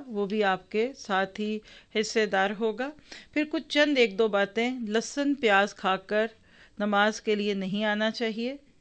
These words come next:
करें आएँ तो फिर उससे पहले अच्छी तरह से, ए, तहारत हासिल कीजिए। ए, फरिश्तों को ये बू अच्छी नहीं लगती। बुखारी की रिवायत फ़ाइव फ़ोर फ़ाइव टू और मुस्लिम वन टू फ़ाइव टू। रास्तों में नहीं खाना चाहिए।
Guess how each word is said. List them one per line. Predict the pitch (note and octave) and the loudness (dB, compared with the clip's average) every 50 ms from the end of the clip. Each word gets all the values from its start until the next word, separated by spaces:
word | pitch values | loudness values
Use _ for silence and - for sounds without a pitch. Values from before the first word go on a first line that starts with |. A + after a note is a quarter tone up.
| _ _ - | _ _ -2
करें | G3 F#3+ F#3 G3+ F#3+ - | -2 0 0 0 -2 -2
आएँ | - F#3+ G3 G3+ A3+ G#3+ | -2 0 2 2 0 0
तो | G3+ A3 | -2 -4
फिर | G3 G#3 G3 | -4 -2 -4
उससे | G3 G3 - G#3 G3 | -4 -2 -4 -6 -2
पहले | G3 F#3+ F#3+ G3 G3 | -2 -2 -2 -2 -2
अच्छी | F#3+ F#3+ - A#3 G#3 | -4 -6 -8 -10 -8
तरह | - G3 F#3 F#3+ | -6 -4 -4 -4
से, | G3 F#3+ - A3 C4 C#4 _ - - - - _ - - | -6 -4 -4 -4 -6 -6 _ -20 -20 -20 -20 _ -10 -6
ए, | F#3+ F#3+ F#3 F#3 F#3 F3+ F3+ - _ _ _ _ - | -4 -4 -2 -2 -4 -4 -6 -14 _ _ _ _ -6
तहारत | G3+ G3 E3+ G3 F#3+ F#3+ G3 F#3+ G3 | -6 -2 0 2 2 2 0 -2 -2
हासिल | F#3+ F3 - G#3+ G#3+ G#3 | -6 -4 -4 -4 -6 -4
कीजिए। | - A#3 A3+ G3+ A#3+ B3+ C#4 C#4+ - - - - - _ - G3 | -4 -4 -6 -4 -4 -6 -6 -6 -12 -16 -20 -20 -20 _ -4 -2
ए, | G3+ G3+ G3+ | 0 0 0
फरिश्तों | G3+ A3+ G#3 G#3+ G#3+ - - - A#3+ | -2 -2 -2 -2 -2 -2 0 0 0
को | A3 - A3+ | 0 2 0
ये | A3 G#3 G#3+ G#3 | 0 2 0 -2
बू | F3+ F3 G3 G3 G3 | -2 -2 -2 -2 -2
अच्छी | F#3+ G3 - - A3 | -2 -4 -6 -6 -4
नहीं | G#3+ G#3+ G#3+ A3+ A#3 | -2 -2 0 0 0
लगती। | A3 A3 G#3+ A3 - C4+ C#4 C#4+ | 0 0 -2 -4 -6 -8 -8 -6
बुखारी | A#3+ A3+ G#3+ - A3 F#3+ F#3+ F#3+ A3+ A3 | -6 -6 -6 -2 0 0 0 0 -2 -4
की | G3 - A3 | -4 -6 -6
रिवायत | G#3 G#3 F3 F3+ F3+ F#3+ G3 G3+ - | -6 -4 -2 -2 -2 -2 -2 -4 -6
फ़ाइव | - - G3 F#3 F#3+ F#3+ | -6 -2 -2 0 0 -2
फ़ोर | F#3+ - A3 G#3+ A3 - B3 - - - - - | -4 -6 -4 -4 -4 -4 -6 -10 -20 -20 -20 -12
फ़ाइव | - G3 F3 F3 E3+ - - - | -6 -4 -4 -4 -4 -8 -12 -12
टू | E3+ D#3 D#3 - - - - - - - - | -10 -10 -12 -14 -20 -20 -20 -20 -20 -10 -4
और | G3 G3 F#3 | -4 -4 -2
मुस्लिम | G3 G3 G3 - A3 A#3 A#3 A3 | -2 -4 -6 -4 -4 -4 -2 -2
वन | G3 F#3 F3+ F#3 | -2 -2 -4 -4
टू | F3 G3 F#3+ | -6 -6 -6
फ़ाइव | F3+ F#3+ E3+ E3 D#3+ - - | -4 -4 -4 -4 -6 -8 -8
टू। | E3 D#3+ D#3 D3+ - - - - - - - G#3+ | -10 -10 -10 -12 -16 -20 -20 -20 -20 -12 -4 0
रास्तों | A#3+ C#4 D4+ D4 - - D#4+ D#4+ | 2 2 2 2 -2 -4 -4 -2
में | D#4 D#4 | 0 0
नहीं | D4+ D4 D4 B3 | 2 2 0 0
खाना | A#3 A3 F#3+ F#3+ F#3 F#3+ | 0 -2 -2 -2 -4 -6
चाहिए। | - F#3 E3+ E3 D#3 E3 D#3+ | -6 -8 -8 -8 -8 -10 -12